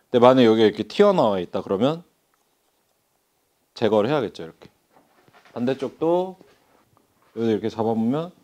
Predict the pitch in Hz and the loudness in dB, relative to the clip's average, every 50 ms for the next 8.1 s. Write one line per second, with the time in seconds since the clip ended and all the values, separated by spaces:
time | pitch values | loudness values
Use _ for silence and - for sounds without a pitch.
0 | _ _ _ _ _ _ _ _ _ _ _ - 196 196 196 175 - - 196 185 | _ _ _ _ _ _ _ _ _ _ _ -8 -4 -4 -4 -6 -2 -2 -2 -2
1 | 165 127 104 92 85 87 85 - - - 85 76 _ _ _ _ _ _ _ _ | 0 -2 -4 -4 -8 -10 -12 -14 -16 -20 -20 -20 _ _ _ _ _ _ _ _
2 | _ _ _ _ _ _ _ _ _ _ _ 110 104 117 117 120 135 151 160 165 | _ _ _ _ _ _ _ _ _ _ _ -10 -6 -4 -4 -2 0 -2 -2 -2
3 | 165 _ _ _ _ _ _ _ _ _ _ _ _ _ _ _ _ _ _ _ | -6 _ _ _ _ _ _ _ _ _ _ _ _ _ _ _ _ _ _ _
4 | _ _ _ _ _ _ _ _ _ _ _ _ _ _ _ _ _ - _ _ | _ _ _ _ _ _ _ _ _ _ _ _ _ _ _ _ _ -20 _ _
5 | - - 160 156 127 98 90 85 82 - - 101 87 - 85 76 - _ _ - | -6 -2 0 0 0 -2 -4 -8 -10 -12 -12 -12 -12 -12 -16 -20 -20 _ _ -20
6 | _ _ - - _ _ - _ _ _ _ _ _ _ _ _ _ _ _ _ | _ _ -18 -18 _ _ -20 _ _ _ _ _ _ _ _ _ _ _ _ _
7 | _ _ _ _ 151 160 165 151 123 107 98 82 80 78 78 76 78 76 - _ | _ _ _ _ -6 -6 -6 -4 -4 -6 -8 -10 -12 -16 -18 -20 -20 -20 -20 _
8 | _ | _